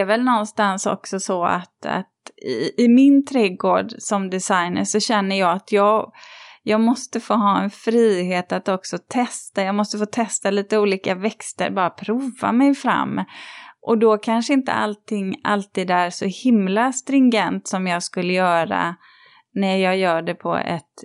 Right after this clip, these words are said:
ett jobb. Ehm, så att... Men sen så är det ju också så här att, ehm, jo visst, det, vi har ju satsat en del på vår trädgård så att vi har ju absolut plöjt ner både tid och pengar.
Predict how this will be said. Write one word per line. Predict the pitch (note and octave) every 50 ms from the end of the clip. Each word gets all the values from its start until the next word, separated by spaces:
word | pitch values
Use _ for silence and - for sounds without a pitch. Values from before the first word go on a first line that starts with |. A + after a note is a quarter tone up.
| - _ -
ett | F3+ F3+ _ - - -
jobb. | - G3 G3+ B3 C4 C#4+ C#4+ A#3 G3 G3+ - - - - F#3 - _ _ _ _ - - _ _ _ _ -
Ehm, | - F#3+ F#3+ F#3 F#3 F#3 F#3 F#3+ F#3 - G3
så | - - G#3
att... | G#3+ G#3 _ _ - A3+ _ _ _ - - - - - - - -
Men | B3 C4 B3
sen | B3+ B3 A3 G3+ G#3
så | - F4+
är | F4 B3+ G#3+
det | G#3+ C4+
ju | D#4
också | D4 C#4+ D4 - G#3+ G#3+
så | G#3 G#3+
här | F#3+ F3+ E3 E3+ F3
att, | F3+ F3 F3+ F3+ _ _ - - _ -
ehm, | F#3 F#3 F3+ F3+ F#3 F#3 F3+ F#3 F#3 F#3 F#3 - _ _ _ _ _ _ _ _ _ _ _ _
jo | - A3+ A3 A#3+ C4 C4+ C4+
visst, | B3+ A#3+ B3+ D4 D4+ - - -
det, | - A3+
vi | G#3 G3+ G#3 G#3+
har | A#3 B3+
ju | C4+ C4
satsat | - D4+ C4 - - - - G#3+ A3+ -
en | C#4+ C#4 C#4
del | C#4+ C4+ A#3+ A3+ A3+
på | _ - G#3+ G#3+
vår | A3 G#3+ G3+
trädgård | G3 - - G#3+ F#3+ F3+ F#3 - G3 G#3+ B3 C4+ C4+
så | - - -
att | G3 F3+ - - F#3
vi | F3+
har | F3+ F#3 F#3
ju | F#3+ G3+ G#3+
absolut | - - G3 - - - - F#3+ F#3+ G#3 B3+ C#4+ C#4+ - _
plöjt | - A#3+ A3+ A3 A3 -
ner | G#3+ G3+ F#3+ F#3 F#3+
både | G3 G3 F#3+ F3+ F3+ F3
tid | - - - E3+ E3+ E3+ E3
och | E3 -
pengar. | - - E3 D#3+ E3 - - D3 D#3 - F#3+ -